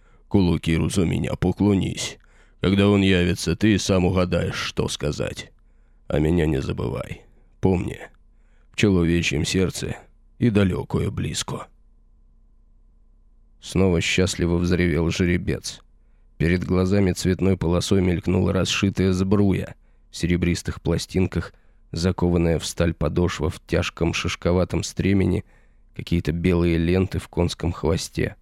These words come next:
Копытный грохот оглушил Даньку.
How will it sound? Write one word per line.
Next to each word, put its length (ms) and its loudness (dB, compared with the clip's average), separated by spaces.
Копытный 560 0
грохот 500 0
оглушил 520 -2
Даньку. 500 -4